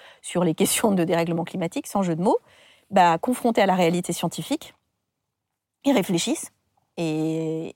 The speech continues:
et bah, ils concluent qu'il faut des mesures radicales qui lient justice sociale et, euh, lutte contre le dérèglement climatique. Et du coup, là, bah, voilà, ils,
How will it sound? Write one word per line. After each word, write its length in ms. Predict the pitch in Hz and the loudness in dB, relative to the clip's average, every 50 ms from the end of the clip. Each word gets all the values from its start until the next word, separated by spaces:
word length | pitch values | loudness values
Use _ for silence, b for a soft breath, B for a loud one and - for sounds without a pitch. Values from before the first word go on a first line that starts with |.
| _ | _
et 80 | - 170 | -8 -4
bah, 160 | 160 160 151 | -2 -2 -2
ils 360 | 160 151 151 208 - 160 - - | -2 -4 -4 -6 -6 -8 -8 -6
concluent 340 | - 175 165 - - 254 302 | -6 -6 -6 -2 -2 -2 -2
qu'il 260 | - - 165 170 170 | -2 -2 -4 -4 -4
faut 140 | - - 185 | -4 -4 -2
des 120 | 180 175 | -2 -2
mesures 380 | 165 170 165 165 175 196 262 254 B B B B B B | -4 -4 -6 -4 -2 -2 -2 -2 B B B B B B
radicales 560 | 175 180 175 170 165 - - 151 - 226 311 b b b b b _ | -2 0 0 0 0 2 2 2 2 2 -2 b b b b b _
qui 160 | - - 196 | -2 0 2
lient 180 | 185 226 247 226 | 2 2 2 2
justice 360 | 202 185 - - 196 - - | 0 -4 -6 -8 -8 -6 -4
sociale 400 | - 175 - - 208 214 254 - - _ _ | -4 -4 0 2 2 2 2 0 -4 _ _
et, 260 | 202 220 226 233 - - | 0 2 2 0 0 0
euh, 680 | - 185 175 170 165 160 160 160 175 175 - - 165 180 | 2 2 4 4 2 2 0 0 -2 -4 -4 -4 -4 -4
lutte 220 | 180 180 220 233 - | -2 0 0 -2 -2
contre 240 | - 196 - - 175 | -4 -4 -2 0 0
le 40 | |
dérèglement 380 | 170 175 170 165 170 170 180 185 | 2 2 2 2 2 0 0 -2
climatique. 520 | - - 185 175 175 - - - - _ b b b b b b b | -2 -4 -4 -4 -6 -6 -10 -16 -18 _ b b b b b b b
Et 100 | - 160 | -4 -2
du 140 | 160 170 185 | -2 -2 0
coup, 100 | - 370 | 0 2
là, 160 | 392 302 311 | 4 4 4
bah, 120 | 240 214 196 | 4 2 2
voilà, 240 | 170 175 226 330 370 - | 2 4 4 4 4 2
ils, 120 | - 254 | -2 -4